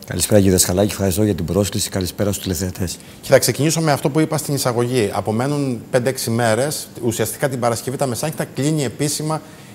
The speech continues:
Speaker 2: η προεκλογική εκστρατεία. Σάββατο είναι η μέρα της περισυλλογής, Κυριακή η μέρα της ψηφοφορίας. Τι είναι αυτό που σας έχει μείνει στο μυαλό, στις επαφές που έχετε με τον κόσμο, γιατί γνωρίζω ότι οργώνετε και την πόλη του Ηρακλείου, αλλά και την ενδοχώρα της Περιφερειακής Ενότητας;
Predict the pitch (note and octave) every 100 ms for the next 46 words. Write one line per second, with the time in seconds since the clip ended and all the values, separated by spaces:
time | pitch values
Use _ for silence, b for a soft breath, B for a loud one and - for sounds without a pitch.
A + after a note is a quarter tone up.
0 | - B2 B2+ B2 B2 A#2+ A2+ D3 - B2
1 | A2+ - F#2 - A#2+ A2+ G#2 G#2 G2+ G#2+
2 | G2+ F2 - G#2 F#2+ - G2 A2 F3 -
3 | A#2+ A#2 G#2 E3 D3+ C3 D3+ D3 - -
4 | B2+ A2+ A#2 A2 G2 - B B B B
5 | B - G3 G3 G3 D3 C3 B2 A#2 A#2+
6 | C3 B2 - A2+ A2 B2+ A#2 G#2+ A2+ A2
7 | G#2 G#2 B2+ B2+ B2 B2 - - E3 -
8 | D#3 - D#3 D3 A#2+ G#2 G#2 G#2+ C3+ C3+
9 | D3+ D3+ D3 D3+ C#3 A2+ A#2 A2 C3+ C#3
10 | G#2 F2+ - B B B - E3+ F#3+ F3
11 | D3+ C#3 A#2+ A2+ G2 F#2+ D3+ F3 E3+ -
12 | G#3 G#3+ C#3+ A#2 G#2+ G2+ G#2 G2+ F2+ -
13 | G#2 F#2+ G2+ F#2+ F#2 - G#2 F2 E2+ D#2+
14 | - - -